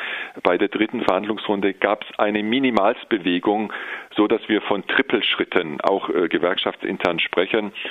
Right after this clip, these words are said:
Es wurde eine Expertenkommission aus beiden, äh, Verhandlungsgremien eingerichtet,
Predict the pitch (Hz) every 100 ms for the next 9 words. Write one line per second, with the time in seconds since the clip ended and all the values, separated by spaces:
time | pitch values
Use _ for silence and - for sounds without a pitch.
0 | - - - - 101 98 71 92 90 92
1 | - 92 117 101 104 104 - 101 98 -
2 | 90 - 87 92 95 90 90 - 80 98
3 | 101 95 - 95 92 92 87 - - -
4 | - - 104 113 107 107 - 104